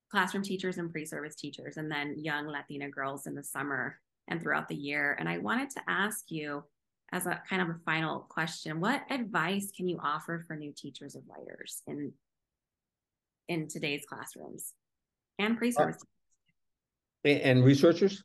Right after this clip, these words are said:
Speaker 1: And pre-service teachers, those who are
Speaker 2: Pre-
Speaker 1: about, yeah.
Speaker 2: Yeah. Um, I really think that, um, it's so important to be a practitioner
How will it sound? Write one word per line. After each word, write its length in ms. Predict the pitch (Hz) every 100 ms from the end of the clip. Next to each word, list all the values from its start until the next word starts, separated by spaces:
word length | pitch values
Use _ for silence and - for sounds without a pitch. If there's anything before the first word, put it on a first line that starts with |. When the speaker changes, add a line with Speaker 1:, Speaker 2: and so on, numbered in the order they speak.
| -
Speaker 1:
And 180 | 220 214
pre-service 440 | 226 220 190 165
teachers, 420 | 165 151 - - 156
those 280 | 180 175
who 100 | 180
are 40 | 185
Speaker 2:
Pre- 80 | 190
Speaker 1:
about, 200 | 147 143 - - _ _ - - - _ _ _ _ -
yeah. 360 | 147 160 101 - -
Speaker 2:
Yeah. 60 | 139
Um, 400 | 147 147 139 - _ _ _ _ _ _ _ _ _ _ _ _
I 100 | 135
really 320 | 156 165 214 202
think 360 | - 170 151
that, 280 | 143 120 - -
um, 560 | 104 107 104 101 98 - _ _ _ _ _ _ _ _ _ _
it's 160 | 120 -
so 200 | - 135
important 360 | 123 127 117 104
to 60 |
be 120 | 101
a 40 | 101
practitioner 800 | - 98 - 107 - 117 120 127